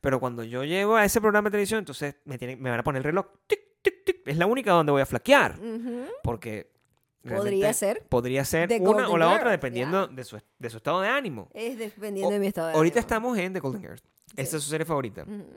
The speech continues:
Speaker 1: Por ahora, porque eso en un momento deja de ser y está en el top dos.
Speaker 2: Top dos. Top
Speaker 1: Eh,
Speaker 2: dos. Eso
Speaker 1: en
Speaker 2: es
Speaker 1: el top
Speaker 2: Second
Speaker 1: dos,
Speaker 2: Runners.
Speaker 1: es
Speaker 2: Sí, sí, sí,
Speaker 1: importante,
Speaker 2: sí,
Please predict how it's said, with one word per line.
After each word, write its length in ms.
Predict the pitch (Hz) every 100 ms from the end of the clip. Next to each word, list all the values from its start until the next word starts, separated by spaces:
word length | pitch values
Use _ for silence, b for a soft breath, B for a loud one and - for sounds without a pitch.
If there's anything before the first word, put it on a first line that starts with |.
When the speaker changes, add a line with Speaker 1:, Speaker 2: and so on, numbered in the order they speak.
| 453 _ _ - _
Speaker 1:
Por 160 | - -
ahora, 320 | - 95 90
porque 180 | 73 82
eso 160 | 107 104 -
en 160 | 104 107
un 120 | 117
momento 300 | 143 165 175
deja 200 | 127 143
de 60 | 135
ser 220 | 190 208
y 140 | 139
está 260 | - - 117
en 120 | 135
el 80 | 156
top 320 | - 202 - _ _ _ _ _
dos. 440 | 160 180 - - -
Speaker 2:
Top 160 | 190 156
dos. 360 | 170 107 - - _ _
Top 140 | 294 240
Speaker 1:
Eh, 40 |
Speaker 2:
dos. 280 | 240 185 254
Eso 240 | 254 262
Speaker 1:
en 60 | 262
Speaker 2:
es 60 |
Speaker 1:
el 80 | 160
top 160 | - 208
Speaker 2:
Second 40 |
Speaker 1:
dos, 300 | 269 247 294
Speaker 2:
Runners. 100 | 226
Speaker 1:
es 40 | 220
Speaker 2:
Sí, 140 | 226
sí, 40 | 233
sí, 40 |
Speaker 1:
importante, 480 | 240 311 285 247
Speaker 2:
sí, 60 | 294